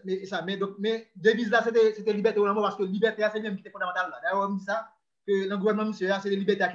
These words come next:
qui, qui, qui, qui, qui, qui, qui, aussi le truc pareil. Ouais. Maintenant, je pense que le, je veux dire, c'est pas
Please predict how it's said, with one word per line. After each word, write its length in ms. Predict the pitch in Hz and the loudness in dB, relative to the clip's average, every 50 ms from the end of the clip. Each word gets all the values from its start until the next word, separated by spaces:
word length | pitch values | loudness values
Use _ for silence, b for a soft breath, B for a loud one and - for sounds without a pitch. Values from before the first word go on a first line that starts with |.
| 175 - | -4 -12
qui, 0 | |
qui, 100 | - _ | -18 _
qui, 220 | 196 185 185 - | -10 -10 -10 -8
qui, 20 | _ | _
qui, 560 | 190 180 165 - - _ _ 185 180 180 - | -6 -6 -6 -6 -12 _ _ -8 -8 -8 -10
qui, 80 | _ _ | _ _
qui, 220 | 196 185 185 190 190 - | -6 -4 -4 -4 -6 -8
aussi 160 | 202 190 196 | -10 -8 -6
le 100 | 185 190 | -6 -6
truc 120 | 185 214 226 | -6 -2 -2
pareil. 240 | 202 165 143 123 - _ _ _ _ _ _ _ _ _ _ _ _ _ _ _ | 0 0 0 -4 -8 _ _ _ _ _ _ _ _ _ _ _ _ _ _ _
Ouais. 260 | 139 180 240 277 - _ _ _ _ _ _ _ | -2 -2 -2 -2 -6 _ _ _ _ _ _ _
Maintenant, 220 | 190 220 262 285 262 | -2 2 2 2 4
je 40 | 254 | 2
pense 160 | 269 - 262 | 2 2 4
que 60 | 247 | 2
le, 60 | 240 220 | 2 2
je 160 | 185 185 208 | 2 2 2
veux 80 | 247 | 2
dire, 220 | 233 240 269 269 269 | 2 2 0 0 0
c'est 100 | 262 247 | -2 -2
pas 240 | 240 269 - 262 262 | 2 4 4 4 2